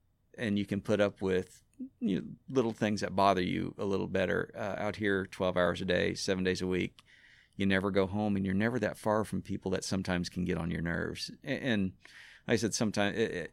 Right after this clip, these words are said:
it, I think it, off the ship, it's easier to put up with certain, with little things. Uh, on the ship, after a certain period of time, things, things can get to you.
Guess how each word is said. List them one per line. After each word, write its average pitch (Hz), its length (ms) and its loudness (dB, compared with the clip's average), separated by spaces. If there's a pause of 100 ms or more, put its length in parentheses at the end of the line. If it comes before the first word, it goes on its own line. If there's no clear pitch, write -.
(120)
it, - 140 -12
I 117 80 -6
think 113 300 -2 (220)
it, 104 260 -6 (680)
off 120 200 4
the 101 80 0
ship, 95 340 0 (460)
it's 113 180 -4
easier 101 300 2
to 87 60 -4
put 92 180 -2
up 90 160 -2
with - 100 -6
certain, 92 380 -4
with 95 160 -4 (260)
little 90 220 -4
things. 90 480 -6 (1300)
Uh, 80 220 -10 (920)
on 110 160 4
the 101 60 2
ship, 95 320 2
after 95 280 0
a 92 60 -2
certain 90 220 -2
period 92 200 -2
of 98 80 -8
time, 87 280 -4
things, 90 340 -6
things - 300 -4
can 90 180 -4
get 95 160 -8
to - 180 -8
you. - 120 -8